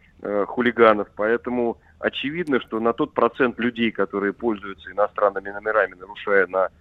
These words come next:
территории другого государства, э, штрафы на это, на, на, э, пра-, правила, э, именно на этот процент снизится аварийная ситуация, потому что таких людей уже больше не будет,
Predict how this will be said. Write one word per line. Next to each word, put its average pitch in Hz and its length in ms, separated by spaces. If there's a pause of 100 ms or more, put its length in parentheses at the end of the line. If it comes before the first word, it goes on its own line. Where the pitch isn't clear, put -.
(120)
территории 107 460
другого 104 360
государства, 95 760 (460)
э, 92 280
штрафы 160 420
на 107 120
это, 110 200
на, 113 260
на, 110 320
э, 101 220
пра-, 117 260
правила, 156 460 (400)
э, 104 380
именно 123 260
на 120 80
этот 117 220
процент 147 500
снизится 104 640 (100)
аварийная 101 480
ситуация, - 400
потому 92 220
что - 100
таких - 320
людей 98 160
уже 92 140
больше 95 320
не 98 80
будет, 104 300